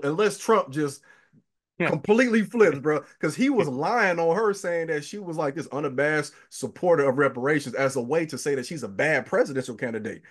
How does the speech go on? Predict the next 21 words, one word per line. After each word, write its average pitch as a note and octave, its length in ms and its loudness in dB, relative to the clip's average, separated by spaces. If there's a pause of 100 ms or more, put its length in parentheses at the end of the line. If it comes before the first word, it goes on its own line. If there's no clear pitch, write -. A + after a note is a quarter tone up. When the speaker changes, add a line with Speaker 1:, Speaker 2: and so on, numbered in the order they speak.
(140)
Speaker 1:
That F3 160 2
was F#3 100 2
one G#3 160 4
of E3 140 0
his F3 160 0
talking D#3 420 0
points. A#2+ 280 -8 (440)
Speaker 2:
Wow. G2+ 380 -8
Speaker 1:
She, A3 200 -6
I, B3 80 -6 (120)
I E3+ 140 2
think G3+ 220 -2
she, D#3 200 -8
she G3+ 140 -8
would G3+ 160 0
have C#3 100 0
signed F3 420 0
the F3+ 100 -4
study, A#2 400 0
I A2 80 -6
believe. A2 440 -6